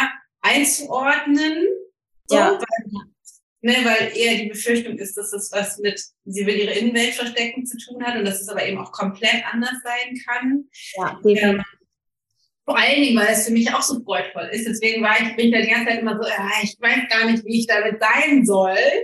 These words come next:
Speaker 1: Weißt
Speaker 2: Ja.
Speaker 1: du, so ist, äh, sehr, sehr, sehr, sehr, sehr wertvoll.
Speaker 2: Aber ich meine, vielleicht kann das ja zwischen euch auch was Gemeinsames werden.
Speaker 1: Ja,
Speaker 2: Das
Speaker 1: vielleicht bring ich sie mit nächstes Mal.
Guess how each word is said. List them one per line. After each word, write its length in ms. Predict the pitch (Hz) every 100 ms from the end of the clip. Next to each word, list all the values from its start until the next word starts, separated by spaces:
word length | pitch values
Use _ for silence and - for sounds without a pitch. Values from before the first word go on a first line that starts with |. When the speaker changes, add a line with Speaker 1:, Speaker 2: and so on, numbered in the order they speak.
| - _
Speaker 1:
Weißt 160 | 233 233
Speaker 2:
Ja. 100 | 349
Speaker 1:
du, 100 | 277
so 300 | 240 233 226 - - - -
ist, 260 | - 220 - -
äh, 580 | 208 208 214 208 214 214 -
sehr, 340 | 220 220 196
sehr, 440 | 208 202 202 190 - -
sehr, 240 | 196 196
sehr, 240 | 196 196 190
sehr 200 | 185 190
wertvoll. 720 | 180 180 - - - 190 196 - _ -
Speaker 2:
Aber 180 | 226
ich 60 | 240
meine, 180 | 262 254
vielleicht 300 | 254 254 254
kann 160 | 262 277
das 160 | 269
ja 240 | 254 240 -
zwischen 280 | 247 254 233
euch 300 | 147 262 -
auch 120 | 214
was 160 | 220 220
Gemeinsames 680 | 214 202 233 240 214 208 185
werden. 500 | 185 185 202 240 311
Speaker 1:
Ja, 200 | 233 202 -
Speaker 2:
Das 200 | 226 226 -
Speaker 1:
vielleicht 220 | 214 220
bring 140 | 269
ich 120 | 285 226
sie 100 | 220
mit 240 | 269 214
nächstes 420 | 175 170 - -
Mal. 160 | 160